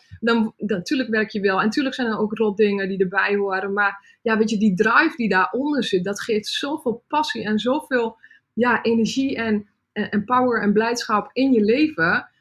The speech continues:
Dat, ehm, ja, dat, ik wil dit ook, ik sta hiervoor en ik straal, ik wil dat ook uitstralen naar mensen toe. En niet omdat ik het zeg, maar omdat mensen dat bij me voelen. Wel van, ik wil niet van, "Oh ja, zie mij." Eh, nee, ja, de, ik sta ervoor.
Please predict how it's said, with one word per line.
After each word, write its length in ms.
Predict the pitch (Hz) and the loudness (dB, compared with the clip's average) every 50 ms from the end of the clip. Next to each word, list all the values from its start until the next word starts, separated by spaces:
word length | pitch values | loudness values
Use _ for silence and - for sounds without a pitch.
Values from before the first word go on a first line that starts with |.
| _ _ _ _ | _ _ _ _
Dat, 420 | 185 - 226 208 208 208 208 - 220 | -4 0 0 2 2 0 -2 -2 -2
ehm, 320 | 214 202 190 185 190 202 202 - | 0 0 0 0 -2 -4 -6 -8
ja, 200 | _ 220 226 233 | _ -2 0 0
dat, 240 | 220 196 202 220 214 - 190 - | 0 2 0 -2 -2 -4 -8 -2
ik 220 | - 254 202 190 | -2 0 0 0
wil 200 | 196 240 254 294 | 2 2 2 2
dit 260 | 269 262 247 247 - - | 2 0 0 0 -2 -2
ook, 180 | 220 214 - - | -4 -4 -4 -6
ik 140 | - 220 - | -8 -6 -6
sta 360 | - - 277 294 302 320 311 | -6 -2 2 4 4 4 2
hiervoor 300 | 285 285 285 - 262 214 | 0 -4 -4 -4 -4 0
en 80 | 220 220 | 0 0
ik 100 | 214 - | 0 -2
straal, 420 | - - 254 254 254 254 247 - | -6 -6 -4 -2 -2 -2 -2 -4
ik 140 | 226 220 208 | -4 -4 -2
wil 120 | 233 262 | -2 -2
dat 160 | 285 269 277 | -2 -4 -6
ook 100 | 233 220 | -8 -6
uitstralen 580 | - - 240 262 240 - - 247 240 240 233 226 | -2 -2 -2 -2 -2 -6 -8 -6 -4 -2 -2 -2
naar 80 | 220 214 | -2 -2
mensen 340 | 214 214 226 214 - 220 | 0 -2 -2 -4 -6 -8
toe. 160 | - 226 220 214 | -4 -2 0 0
En 140 | 208 208 | 2 2
niet 300 | 208 226 254 247 - - _ _ _ | 2 2 0 -2 -8 -16 _ _ _
omdat 240 | _ 214 214 214 202 | _ 0 2 2 2
ik 80 | 202 - | 0 -2
het 140 | 196 196 | -4 -4
zeg, 300 | - - 220 220 262 - | -2 -4 -2 -2 -4 -4
maar 140 | 247 220 226 | -4 -4 -2
omdat 180 | 208 214 208 196 | 0 0 0 0
mensen 280 | 214 214 220 - - | 0 -2 -2 -2 -4
dat 160 | 214 220 202 196 | -4 -6 -4 -2
bij 200 | 208 202 196 190 | -2 -2 -2 -2
me 120 | 185 175 | -4 -6
voelen. 420 | - - 247 220 202 180 - - | -8 -6 -4 -4 -2 -4 -4 -4
Wel 300 | 175 196 196 196 202 208 | -6 -4 -2 -2 -2 -2
van, 140 | 208 - 214 | -2 -2 -2
ik 120 | 208 196 196 | -2 -2 -2
wil 140 | 214 226 240 | -2 -2 -2
niet 120 | 240 226 | -4 -4
van, 200 | 233 214 - 226 | -4 -6 -4 -4
"Oh 60 | 233 | -4
ja, 140 | 254 240 220 - | -2 -4 -4 -2
zie 160 | - 214 202 | 0 0 2
mij." 380 | 196 185 180 202 220 302 320 - _ _ _ _ _ _ _ | 4 4 4 4 2 -2 -6 -8 _ _ _ _ _ _ _
Eh, 240 | - 208 214 208 202 208 - | -2 0 0 0 0 -2 -2
nee, 280 | - 220 226 214 196 - - | -2 2 2 2 0 0 -2
ja, 160 | 220 220 202 | -2 0 0
de, 160 | 190 220 - | 0 -2 -2
ik 120 | - 208 | -4 -6
sta 300 | - - 262 262 285 - | -4 -2 0 0 0 0
ervoor. 520 | 214 170 - - - - - - - - | -2 -4 -8 -10 -12 -12 -12 -12 -14 -16